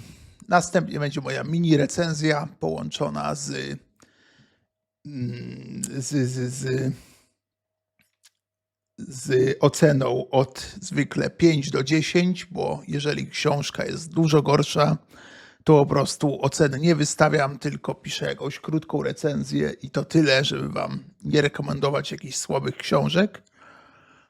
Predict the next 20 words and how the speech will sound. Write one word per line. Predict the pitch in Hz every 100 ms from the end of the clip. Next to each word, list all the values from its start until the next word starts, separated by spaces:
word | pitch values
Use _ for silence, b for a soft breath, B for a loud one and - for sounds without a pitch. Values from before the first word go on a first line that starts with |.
| b
A | 175
na | 190
końcu | - 175 165 175 160
będzie | 156 147 139 147
co | - 151
nieco | 139 - - 143
mojej | 147 143 147
współpracy | - - 147 - 135 - 156 139 -
z | 139
Marfisz, | 139 127 - - - - - -
Markiem | - - -
Malmanem, | 135 147 160 165 151 147 147 - _ _
i | 165 160 143
o | 139
obecnych, | - 131 131 - 135 139 - - b b b b b b b b _ _ _ _ _ -
mm, | 67 69 64 - -
różnych | 139 135 135
konkursach | - 147 - 143 - - -
na | -
moim, | - - - -